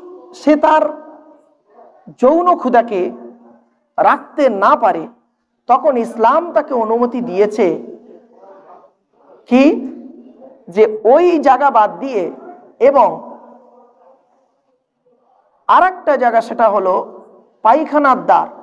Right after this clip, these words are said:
এই দুটো জায়গা বাদ দিয়ে কোনো রকমভাবে সে তার স্ত্রীর সঙ্গে সম্পর্কে সে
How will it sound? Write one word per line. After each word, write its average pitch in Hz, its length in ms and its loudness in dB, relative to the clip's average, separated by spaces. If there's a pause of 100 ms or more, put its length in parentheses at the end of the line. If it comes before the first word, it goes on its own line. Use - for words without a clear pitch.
(480)
এই 262 200 2
দুটো 240 280 2
জায়গা 214 240 4
বাদ - 280 0
দিয়ে 233 400 -4 (420)
কোনো 311 220 4
রকমভাবে 247 720 0 (400)
সে 262 200 -2
তার 220 280 2 (480)
স্ত্রীর 339 400 0
সঙ্গে 226 600 0 (360)
সম্পর্কে 226 840 -2 (680)
সে 185 480 2